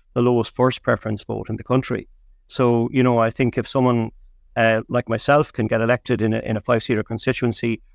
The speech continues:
from a small political party, that shows that there's a robustness there in our political system that, um, is, is good for politics, and it's reflective of our P R system as people vote down the card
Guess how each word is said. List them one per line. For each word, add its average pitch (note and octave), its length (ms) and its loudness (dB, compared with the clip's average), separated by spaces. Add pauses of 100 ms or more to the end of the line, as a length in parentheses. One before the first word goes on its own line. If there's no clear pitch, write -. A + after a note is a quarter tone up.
(100)
from A#2 160 -2
a - 20 -2
small A#2+ 300 0
political G#2+ 320 -4
party, A#2 500 -2 (360)
that D#3+ 160 -2
shows C3+ 380 0
that A2+ 200 0
there's A2 260 0
a A2+ 80 0
robustness A#2 540 -4
there A2 240 0
in G#2+ 100 -2
our G#2 120 -6
political G#2 320 -6
system C#3 440 2
that, G#2 260 -2 (420)
um, A2 400 0
is, A#2 360 -2
is C3+ 140 -2
good F#3 220 0
for B2+ 100 -6
politics, G#2+ 500 -4
and C3 120 0
it's - 120 -6
reflective C3 480 0
of A2 160 2
our G#2 160 0
P A2 140 -2
R G2+ 140 0
system B2 480 -2 (340)
as G#2 140 -4
people A#2+ 260 -2
vote A#2 260 -2
down A2+ 240 0
the G#2+ 80 -6
card A2 400 0